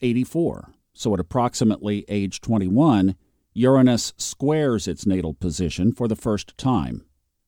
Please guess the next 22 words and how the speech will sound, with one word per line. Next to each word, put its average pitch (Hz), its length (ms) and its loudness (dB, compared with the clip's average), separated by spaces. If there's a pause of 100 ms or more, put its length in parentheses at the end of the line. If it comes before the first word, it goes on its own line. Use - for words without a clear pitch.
It - 140 -10
squares 107 440 0
it 92 80 -2
again 98 540 2
when 104 160 0
it 87 140 -2
is 80 220 -6
three-quarters 123 760 -2
of 98 80 -6
the 101 80 -2
way 104 220 0
around 101 400 0
the 98 80 -4
sun, 82 500 -2 (340)
at 160 120 -6
around 120 400 2
age 107 280 -2
sixty-three. 101 920 -6 (720)
As 127 120 -8
you 180 80 2
might 165 280 2
imagine, 101 640 0